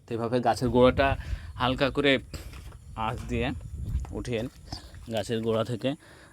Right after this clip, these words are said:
আপনি রিং করেও দিতে পারেন বা একটা সাইড থেকেও দিতে পারেন। রিং করেই দিতে হবে, আমি বাধ্যতামূলক না, আমি যেভাবে আপনার সুবিধা হবে। যেমন আমি এই গাছের ক্ষেত্রে যদি বলি, কারণ আমি রিং করে যদি দিতে চাই, এদিক থেকে অনেকটা ঢালু আছে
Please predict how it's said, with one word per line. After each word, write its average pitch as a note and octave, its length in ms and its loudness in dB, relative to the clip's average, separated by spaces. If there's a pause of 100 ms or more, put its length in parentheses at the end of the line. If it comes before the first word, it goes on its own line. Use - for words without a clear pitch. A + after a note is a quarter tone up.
আপনি G#2+ 480 -2 (200)
রিং A#2+ 240 2
করেও C#3+ 240 10
দিতে C#3 220 6
পারেন F3+ 280 6
বা C3 100 4
একটা A2+ 340 2
সাইড A2 320 0
থেকেও B2 240 -2
দিতে A2 220 0
পারেন। A2+ 260 -6 (760)
রিং G#2+ 140 -4
করেই A#2+ 240 2
দিতে A2+ 200 -4
হবে, B2 120 -4
আমি A#2+ 120 0
বাধ্যতামূলক A2+ 600 0
না, D3 120 -4 (560)
আমি A2 600 -4 (640)
যেভাবে A#2+ 360 2
আপনার A#2 160 2
সুবিধা A#2 400 0
হবে। A#2 220 -2 (480)
যেমন A2 300 0
আমি A#2 300 0
এই A#2 100 0
গাছের A2+ 260 0
ক্ষেত্রে A2+ 320 -4
যদি G#2 180 -4
বলি, G2+ 240 -2 (520)
কারণ G#2+ 160 -4
আমি A2+ 200 2
রিং B2 180 4
করে B2+ 220 2
যদি A#2 220 0
দিতে A2+ 280 0
চাই, G3+ 200 0
এদিক A2+ 180 -4
থেকে A2+ 140 2
অনেকটা A2 280 -2
ঢালু G#2 320 0
আছে F#2 280 -2